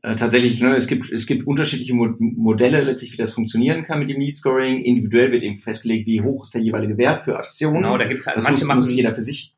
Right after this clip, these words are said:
Speaker 1: einmal
Speaker 2: genau, manche
Speaker 1: festlegen.
Speaker 2: machen eine Zehner-Skala ab zehn, manche eine Hunderter, manche eine Tausender, also das, ja.
Speaker 1: Bei Unternehmen, die mit hohem Volumen arbeiten, ist das eben auch eine Form zu sortieren. Wen
Speaker 2: Ja.
Speaker 1: kann ich eigentlich
Speaker 2: Ja.
Speaker 1: angehen?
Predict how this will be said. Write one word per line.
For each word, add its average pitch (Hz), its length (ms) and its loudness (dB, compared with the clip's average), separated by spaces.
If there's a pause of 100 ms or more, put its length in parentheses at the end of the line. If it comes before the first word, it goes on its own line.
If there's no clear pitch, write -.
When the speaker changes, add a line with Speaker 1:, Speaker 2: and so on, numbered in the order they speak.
Speaker 1:
einmal 120 240 0
Speaker 2:
genau, 113 60 -2
manche 147 140 -2
Speaker 1:
festlegen. 247 200 2
Speaker 2:
machen 127 60 4
eine - 80 -2
Zehner-Skala 151 720 2
ab - 180 -6
zehn, 143 220 -2
manche 131 220 -4
eine 117 120 -8
Hunderter, 143 440 -4
manche 127 180 -8
eine 113 120 -16
Tausender, 139 600 -4
also 120 400 -8 (480)
das, - 360 -14
ja. 104 280 -4 (240)
Speaker 1:
Bei 113 160 4
Unternehmen, 127 380 4
die 123 100 4
mit 117 240 2
hohem 151 280 2
Volumen 131 380 2
arbeiten, 127 520 0
ist 113 120 -2
das 120 120 -6
eben 110 180 -2
auch 165 220 -4
eine 123 100 -2
Form 123 220 0
zu 117 120 -12
sortieren. 147 600 -2
Wen 127 80 4
Speaker 2:
Ja. 127 120 6
Speaker 1:
kann 131 140 2
ich - 160 -4
eigentlich 147 300 -2
Speaker 2:
Ja. - 60 -8
Speaker 1:
angehen? 143 640 0